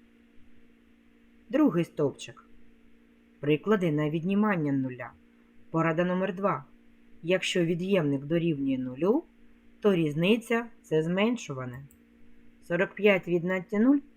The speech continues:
дорівнює сорок п'ять. Тридцять сім відняти нуль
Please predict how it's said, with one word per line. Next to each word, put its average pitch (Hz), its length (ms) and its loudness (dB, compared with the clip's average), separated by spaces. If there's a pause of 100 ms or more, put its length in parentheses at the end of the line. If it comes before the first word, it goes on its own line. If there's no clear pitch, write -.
(100)
дорівнює 151 480 0
сорок 135 360 -6
п'ять. 151 380 -4 (580)
Тридцять 214 380 2
сім 285 220 4
відняти 147 460 -2
нуль 131 220 -8